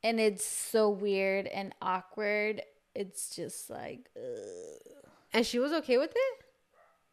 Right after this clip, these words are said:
Speaker 2: Girl,
Speaker 1: Mm-hmm.
Speaker 2: power to you.
Speaker 1: Yeah.
Speaker 2: Okay, the last question for me is, um, so you're always paying,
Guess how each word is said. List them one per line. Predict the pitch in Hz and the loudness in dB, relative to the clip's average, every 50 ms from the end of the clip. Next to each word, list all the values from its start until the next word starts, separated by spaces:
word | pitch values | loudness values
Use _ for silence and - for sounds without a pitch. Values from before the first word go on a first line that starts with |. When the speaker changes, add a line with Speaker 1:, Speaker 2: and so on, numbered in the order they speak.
| _ _ _ _ _ _ _ _ _ _ _ _ _ _ _ _ _ _ _ - 226 | _ _ _ _ _ _ _ _ _ _ _ _ _ _ _ _ _ _ _ -6 -4
Speaker 2:
Girl, | 214 214 208 214 226 226 208 190 185 180 175 | -4 -2 -2 -2 0 0 0 0 0 -2 -4
Speaker 1:
Mm-hmm. | 185 233 233 220 | -4 -6 -6 -6
Speaker 2:
power | 196 190 202 202 202 | -4 -4 -4 -4 -4
to | 202 - - 214 202 | -6 -8 -8 -8 -8
you. | 190 175 170 175 190 - _ _ - | -6 -4 -6 -6 -6 -10 _ _ -12
Speaker 1:
Yeah. | 190 175 160 151 - - - - - - - - - - - | -10 -8 -8 -8 -8 -10 -8 -8 -10 -10 -10 -14 -14 -6 -4
Speaker 2:
Okay, | 208 208 - 240 214 196 196 | -4 -2 0 0 0 0 2
the | 196 220 226 | 2 4 4
last | 208 190 202 226 - - | 4 4 2 2 0 0
question | - 254 233 233 - - 247 247 247 247 254 262 254 - _ _ | 0 0 0 0 0 0 2 4 4 4 2 0 -4 -10 _ _
for | - 214 220 | -4 -4 -2
me | 240 240 226 190 180 180 180 214 - - - - - - _ _ - | -2 -2 -2 -2 -2 -2 -4 -6 -8 -12 -18 -20 -20 -20 _ _ 0
is, | 220 214 208 208 208 208 208 208 208 208 - - - _ _ - | 2 4 4 4 4 4 2 2 0 -2 -8 -14 -16 _ _ 2
um, | 202 202 202 196 196 196 190 185 190 185 - - _ _ _ _ _ _ _ _ _ - _ _ _ _ _ _ _ _ _ _ _ _ _ _ _ _ _ _ _ _ | 2 2 4 2 2 0 0 -2 -2 -6 -8 -10 _ _ _ _ _ _ _ _ _ -20 _ _ _ _ _ _ _ _ _ _ _ _ _ _ _ _ _ _ _ _
so | - - - 240 220 214 208 202 - - | -6 2 6 8 8 8 8 6 2 -2
you're | 214 214 202 214 220 214 226 240 | -6 -6 -2 0 2 4 4 4
always | 254 262 277 277 277 269 262 - | 4 4 4 2 0 -2 -4 -6
paying, | - 254 254 220 214 220 247 277 302 294 | -4 -2 0 0 0 0 -2 -2 -4 -6